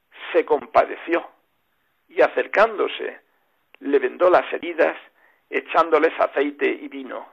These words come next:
y montándolo en su propia cabalgadura, lo llevó a una posada y lo cuidó. Al día siguiente, sacando dos denarios, se los dio al posadero y le dijo: "Cuida de él, y lo que gastes de más,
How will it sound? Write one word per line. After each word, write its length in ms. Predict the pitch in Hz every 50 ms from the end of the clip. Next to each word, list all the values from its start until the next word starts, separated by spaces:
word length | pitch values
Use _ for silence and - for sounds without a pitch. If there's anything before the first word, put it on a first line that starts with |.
| _ _ _ _ _ _ _ _ _ _ _ _ _
y 140 | - 202
montándolo 720 | 175 165 143 135 123 - - - - 220 214 180 151 127 120
en 80 | -
su 160 | - - - -
propia 340 | - 151 160 156 - 127
cabalgadura, 840 | - - - - 151 165 156 131 - - 156 160 156 180 - 143 - - _ _ _ _ _ _ _ _ _ _
lo 200 | _ 147 156 143
llevó 260 | 123 - - - 160 160
a 40 |
una 180 | 156 151 147 135
posada 720 | - 123 - - - 143 131 131 131 123 120 120 - - _ _ _ _ _ _ _ _
y 80 | - 151
lo 140 | - 120
cuidó. 340 | - - - 135 - - - - _ _ _ _ _ _ _ _ _ _ _ _ _ _ _ _ _
Al 160 | - 123 139
día 180 | - 180 185 175 - -
siguiente, 640 | 127 113 123 147 156 160 160 - - 151 156 160 - - - - - - - - _ _ -
sacando 420 | - 120 - - 185 190 190 170
dos 200 | 151 170 180 180 -
denarios, 520 | 127 120 139 143 151 147 147 147 143 143 - - - _ _ _ _ _ _ _ _ _ _ _
se 120 | - 147 127
los 200 | 117 - - -
dio 140 | 120 156 170
al 120 | 160 147
posadero 800 | - - - - - 110 - 123 143 139 131 123 117 - - _ -
y 80 | -
le 120 | 156 131 123
dijo: 360 | - - - - - - - - - _ _ _ _ _ _ _ _ _
"Cuida 300 | - 165 175 190 180 190
de 160 | 185 185 175
él, 220 | 151 107 95 104 - - - _ _ _ _ _ _ _ _ _ _ _ _ _
y 120 | - 165
lo 120 | 156 143 135
que 140 | - 120 123
gastes 460 | 139 165 180 - - - 117 - -
de 100 | - 131
más, 240 | 120 131 147 156 151